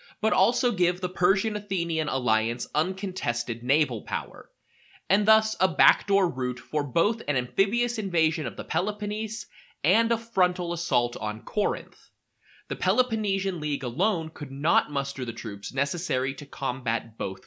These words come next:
fronts. As a result, Sparta had to keep Athens on their side. The concerns of the Athenian loyalty did not vanish after they sent Alexander packing. While Mardonius occupied Athens, he sent a Hellespontine Greek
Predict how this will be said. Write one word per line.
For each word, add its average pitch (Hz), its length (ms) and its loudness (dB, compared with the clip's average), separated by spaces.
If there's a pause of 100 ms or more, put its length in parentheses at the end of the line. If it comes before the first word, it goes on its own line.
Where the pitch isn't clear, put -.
(120)
fronts. - 640 0 (640)
As 170 220 8
a 175 40 0
result, 156 640 2
Sparta 233 440 4
had 196 240 0
to 190 60 -4
keep 190 260 -8
Athens 113 460 -2
on 107 260 -4
their 98 160 -6
side. - 640 2 (340)
The 147 120 -2
concerns 175 580 2
of 175 100 -6
the 165 140 -2
Athenian 147 720 -2
loyalty 120 760 -2 (260)
did 160 240 2
not 175 380 0
vanish 131 460 0
after 120 300 0
they 135 140 0
sent 143 300 -2 (140)
Alexander 113 600 -2
packing. - 720 0 (720)
While 151 160 2
Mardonius 156 720 0
occupied 135 580 0
Athens, 107 500 -6
he 151 220 -10
sent 196 260 0
a 170 60 2
Hellespontine 165 920 -2
Greek 101 420 -8